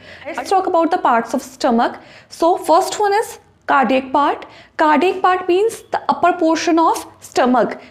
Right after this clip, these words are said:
which connects to the lower portion of esophagus.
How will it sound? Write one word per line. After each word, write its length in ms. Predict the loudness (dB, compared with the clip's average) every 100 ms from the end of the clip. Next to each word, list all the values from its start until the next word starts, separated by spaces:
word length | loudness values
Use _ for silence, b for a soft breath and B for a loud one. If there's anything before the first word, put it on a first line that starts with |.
| B
which 240 | -2 0
connects 460 | 0 0 2 -2 -2
to 120 | 0
the 280 | 2 2 2
lower 280 | 2 2 2
portion 420 | 2 0 0 0
of 240 | 0 -2 -6 -6
esophagus. 800 | -4 -2 -2 0 2 2 2 -2